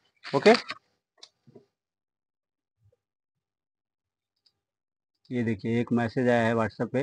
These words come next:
इनका ये नीचे आया ही नहीं है, तो ये सब solution बताऊंगा आपको, ये क्यों नहीं आता है, ये सब क्यों ऐसा cut जाता है। इनका देखिए क्या हुआ है, ये जो पेपर है ना gelatin roll paper, ये देखिए हिला हुआ है। इसके लिए ये सब जो problem आता है ना,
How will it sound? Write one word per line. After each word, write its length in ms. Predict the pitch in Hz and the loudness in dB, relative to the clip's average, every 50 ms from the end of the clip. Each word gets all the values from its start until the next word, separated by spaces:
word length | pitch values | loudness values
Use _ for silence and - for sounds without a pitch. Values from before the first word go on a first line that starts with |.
| 208 | -4
इनका 260 | 180 135 120 117 - 131 | -2 -2 0 2 2 2
ये 120 | 123 120 | 4 4
नीचे 280 | 120 117 113 - - 131 | 2 2 0 0 0 2
आया 200 | 123 113 113 117 | 2 2 2 2
ही 80 | 120 120 | 0 0
नहीं 160 | 110 110 104 | 0 -2 -4
है, 80 | 104 101 | -6 -10
तो 520 | - _ _ _ _ _ _ _ _ 135 | -14 _ _ _ _ _ _ _ _ 0
ये 100 | 131 143 | 0 2
सब 160 | - 170 151 | 2 2 0
solution 340 | - 156 143 135 117 143 151 | 2 4 4 4 4 4 4
बताऊंगा 360 | 143 131 135 135 135 135 131 | 4 6 6 4 6 6 6
आपको, 300 | 123 110 - 147 165 185 165 127 | 6 6 4 0 0 0 -2 -6
ये 100 | 120 107 - - | -8 -8 -4 -2
क्यों 200 | 131 127 127 127 | 0 2 2 2
नहीं 180 | 123 120 120 | 2 0 0
आता 220 | 113 110 95 - 110 | -2 -4 -4 -4 -4
है, 60 | 110 | -4
ये 60 | 104 | -4
सब 180 | - - 131 139 - _ _ _ _ _ _ _ _ _ _ - | -6 -8 -10 -12 -14 _ _ _ _ _ _ _ _ _ _ -16
क्यों 180 | 120 113 113 113 | -12 -10 -10 -10
ऐसा 320 | - - 117 113 107 107 101 - | -8 -8 -6 -6 -6 -6 -4 -4
cut 160 | - 113 104 | -2 0 0
जाता 240 | 110 113 107 - 110 | 0 0 0 0 -2
है। 140 | 110 123 - - _ _ _ _ _ _ _ _ _ _ _ - | -4 -4 -6 -10 _ _ _ _ _ _ _ _ _ _ _ -14
इनका 180 | 120 123 - 135 | -6 -2 0 2
देखिए 220 | 127 131 131 127 | 2 2 2 2
क्या 160 | - - 139 139 | 6 8 8 10
हुआ 200 | 135 135 139 143 | 10 12 10 10
है, 120 | 165 190 - _ _ _ _ _ _ _ _ - | 8 6 2 _ _ _ _ _ _ _ _ -6
ये 160 | 131 131 135 131 | -2 0 2 6
जो 600 | 131 147 147 147 156 160 170 175 175 165 - - - _ _ _ - | 6 8 8 10 10 10 10 8 8 6 4 -2 -10 _ _ _ 6
पेपर 300 | 147 147 135 156 170 175 | 6 8 8 8 6 6
है 80 | 175 | 8
ना 220 | 175 170 156 160 175 - _ _ _ _ _ _ _ _ _ _ _ _ _ _ _ - | 8 8 8 6 4 0 _ _ _ _ _ _ _ _ _ _ _ _ _ _ _ -8
gelatin 360 | 113 131 139 139 120 151 147 | 0 2 2 4 6 6 8
roll 160 | 139 139 139 | 10 10 10
paper, 320 | 117 - 131 117 120 135 127 | 10 8 4 6 6 6 6
ये 100 | 131 127 | 6 6
देखिए 240 | 123 120 - 131 123 | 4 4 4 2 4
हिला 240 | 110 120 117 123 127 | 6 6 8 8 8
हुआ 180 | 120 113 107 | 8 8 6
है। 60 | 101 101 | 4 0
इसके 240 | 98 - - 135 | -6 -2 -2 2
लिए 200 | 127 127 139 135 | 4 6 6 6
ये 80 | 127 120 | 6 4
सब 220 | - 147 147 147 - 143 | 4 4 2 2 2 0
जो 140 | 120 139 | 0 0
problem 340 | 127 - 131 135 143 143 143 | 4 4 6 8 8 8 8
आता 200 | 135 131 - 147 | 8 8 8 8
है 80 | 131 120 | 8 8
ना, 140 | 120 151 | 6 4